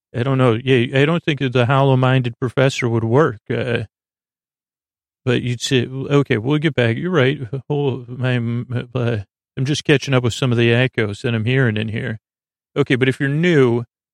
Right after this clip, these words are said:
let me give you a couple other things. As you've probably already noticed, this podcast is a bit different. It's a fairly silly and,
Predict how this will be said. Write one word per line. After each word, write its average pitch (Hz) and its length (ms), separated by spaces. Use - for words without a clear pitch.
let 160 100
me 170 100
give 143 220
you 131 100
a - 20
couple 123 300
other 107 120
things. 113 360
As 135 580
you've 143 240
probably 139 380
already 127 240
noticed, 120 420
this 120 180
podcast 147 560
is 120 120
a 117 60
bit 127 240
different. 123 480
It's 123 300
a 120 160
fairly 147 500
silly 139 440
and, 131 180